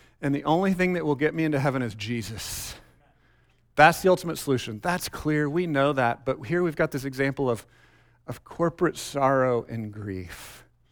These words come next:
And so again, I've, I've just seen this over the last few years, especially as our country's all divided. And, you know, some people say we should more often confess the sins of,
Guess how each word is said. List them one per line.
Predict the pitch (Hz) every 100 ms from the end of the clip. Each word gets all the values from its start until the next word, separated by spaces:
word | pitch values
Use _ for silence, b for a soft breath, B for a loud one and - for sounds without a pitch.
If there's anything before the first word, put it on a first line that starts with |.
| _ _ _ _ _ _ _ _ -
And | 143
so | 147
again, | 147 139 165
I've, | 143 135
I've | 160 147
just | 208 -
seen | 185 185
this | 175
over | 185
the | 156
last | 160 160
few | - 160
years, | 143 143 151 135
especially | 131 - 165 - 156
as | 151 143
our | 151 143 b b -
country's | 151 143 151 131
all | 135
divided. | 160 147 113 135 147 156 147
And, | 147
you | 160
know, | 139
some | - 156
people | 156 147
say | - 131
we | 143
should | 170 156
more | 139 151 143
often | 151 160 151
confess | - 143 - 147 -
the | 135
sins | - 147 143
of, | 135 120